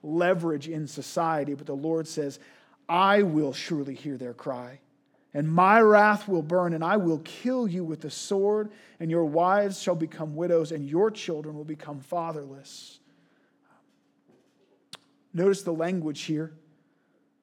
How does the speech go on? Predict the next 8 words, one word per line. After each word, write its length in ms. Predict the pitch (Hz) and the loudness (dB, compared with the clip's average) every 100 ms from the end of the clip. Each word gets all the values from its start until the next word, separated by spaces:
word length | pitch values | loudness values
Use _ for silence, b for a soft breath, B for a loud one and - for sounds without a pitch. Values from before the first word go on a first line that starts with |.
| _ _ 165 | _ _ -14
When 180 | 165 170 | -2 -2
Israel 540 | 190 208 196 196 170 | 4 4 6 2 0
was 320 | 156 165 156 - B B | 2 0 0 -10 B B
oppressed 640 | 147 - 202 175 - - | -12 2 2 2 -4 -8
in 280 | 175 156 - B B | -4 -4 -4 B B
Egypt, 680 | 202 196 151 139 - - - _ _ _ _ _ _ _ _ _ _ _ _ _ _ _ - | 2 2 2 -4 -6 -20 -20 _ _ _ _ _ _ _ _ _ _ _ _ _ _ _ -2
they 120 | 165 | 2
were 220 | 165 160 | 2 0